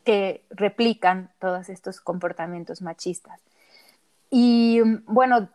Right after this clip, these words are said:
al principio cuando yo entré a ese trabajo y me decían, "Es que ella solo contrata mujeres", yo decía, "Guau, pues sí, porque ella es mujer y nos empodera y,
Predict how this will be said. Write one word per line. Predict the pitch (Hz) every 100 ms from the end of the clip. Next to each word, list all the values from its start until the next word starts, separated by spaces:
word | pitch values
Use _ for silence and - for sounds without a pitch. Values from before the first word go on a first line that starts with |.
| _
al | - 208
principio | 214 226 - 269 262
cuando | 220 202
yo | 190
entré | 226 233 233
a |
ese | 233 233
trabajo | 226 214 202 233
y |
me | 214
decían, | 196 190 208 220
"Es | -
que | 262 277
ella | 320
solo | 320 262 247
contrata | 240 208 214 208 214
mujeres", | 208 - 208 190
yo | 190
decía, | 196 - 185
"Guau, | 175 240 247 220
pues | - 175
sí, | 247 254
porque | 180 -
ella | 180 196
es | 185
mujer | 175 220 233
y | 214
nos | 180 175
empodera | 190 - 165 202 233 214 185 175
y, | 170